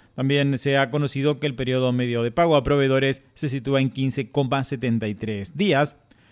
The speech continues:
En primer término, se dio luz verde a un reconocimiento extrajudicial de crédito de mayo de dos mil veintiséis, cuya finalidad es el pago de facturas adeudadas a proveedores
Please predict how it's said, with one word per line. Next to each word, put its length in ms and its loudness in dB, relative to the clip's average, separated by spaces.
En 100 -4
primer 440 2
término, 520 4
se 180 -6
dio 220 0
luz 260 -2
verde 380 2
a 80 4
un 180 2
reconocimiento 640 0
extrajudicial 720 -4
de 140 -4
crédito 440 0
de 100 0
mayo 240 0
de 100 -4
dos 140 -6
mil 180 -4
veintiséis, 640 0
cuya 260 -4
finalidad 420 0
es 140 -4
el 100 -4
pago 260 0
de 140 -2
facturas 580 -4
adeudadas 580 0
a 100 -4
proveedores 680 2